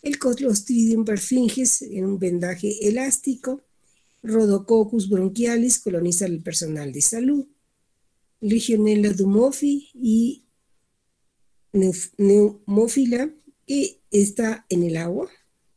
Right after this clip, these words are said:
las llaves del agua, en los grifos, Pseudomonas multibonas y sol-, en las soluciones desinfectantes. Están obviamente contaminadas cuando no usamos la asepsia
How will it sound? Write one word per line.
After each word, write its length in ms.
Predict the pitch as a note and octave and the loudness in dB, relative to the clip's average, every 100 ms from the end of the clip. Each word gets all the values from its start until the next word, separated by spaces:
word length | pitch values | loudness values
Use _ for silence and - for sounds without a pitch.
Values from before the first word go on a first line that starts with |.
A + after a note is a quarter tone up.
| _ _ _ _ _ _ _ _ | _ _ _ _ _ _ _ _
las 240 | G3+ E3+ E3 | -8 -4 -2
llaves 320 | G3 F3+ E3 | -2 -2 -4
del 140 | E3+ | -4
agua, 360 | F3 A3+ F4+ - _ _ _ _ _ - | -6 -6 -8 -12 _ _ _ _ _ -4
en 180 | F#3+ F#3+ | -2 -4
los 180 | E3+ | -2
grifos, 420 | F#3 A#3+ - C4 B3+ | 2 2 0 -2 0
Pseudomonas 800 | A#3+ F#3+ F#3 G#3 A3 A3+ G#3+ - | 2 2 0 0 2 2 0 -2
multibonas 920 | A#3 D4+ C#4 B3+ G#3 G#3 G3+ A#3 - | 0 0 0 0 2 2 2 0 0
y 120 | C4 A#3+ | 0 -2
sol-, 260 | E4+ D4 | -2 -2
en 160 | - A3 | -2 0
las 160 | A3+ G#3 | 0 0
soluciones 640 | A3 G#3+ - - F3 F#3 | -2 -2 -2 -2 -4 -6
desinfectantes. 1000 | E3+ - G#3 - - G4+ F#4+ A3+ - - _ _ _ _ _ | -4 -4 -4 -8 -4 -2 -2 -4 -10 -10 _ _ _ _ _
Están 420 | G3+ - G#3 G3+ _ | -4 -4 -4 -8 _
obviamente 880 | G3 F#3 G3+ G3 F#3+ F#3+ F#3 G3 G3 | -2 2 2 4 4 2 2 0 0
contaminadas 800 | F3+ F3 E3+ F3 F3+ F3 E3+ E3+ | -2 -2 -2 0 0 -2 -6 -6
cuando 320 | G3+ G3+ - | -4 -4 -4
no 160 | C4 A3 | -2 -2
usamos 600 | A3+ G#3+ F#3+ F#3+ G3 - | 0 -2 -4 -4 -4 -6
la 120 | E3 | -4
asepsia 640 | D#3 G#3+ G3 - G#3 G3+ | -2 0 -2 -4 -4 -6